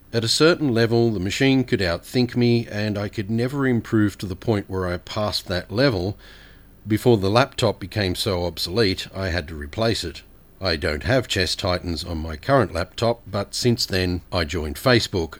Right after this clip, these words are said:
so I still have an avenue to dither, procrastinate, and while my life away digitally. But how recently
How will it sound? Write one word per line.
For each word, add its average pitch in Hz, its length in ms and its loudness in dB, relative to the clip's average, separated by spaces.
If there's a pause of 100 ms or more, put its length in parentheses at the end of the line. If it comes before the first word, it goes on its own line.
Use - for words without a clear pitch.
so 95 220 -2
I 95 60 2
still 117 340 2
have 95 180 0
an 90 80 0
avenue 92 460 0
to 95 280 0
dither, 87 360 -4
procrastinate, 85 760 -4
and 87 280 -6
while 82 300 -6
my 78 160 -8
life 95 320 -2
away 82 440 -6
digitally. 95 640 0 (640)
But 127 140 4
how 202 180 4
recently 110 880 0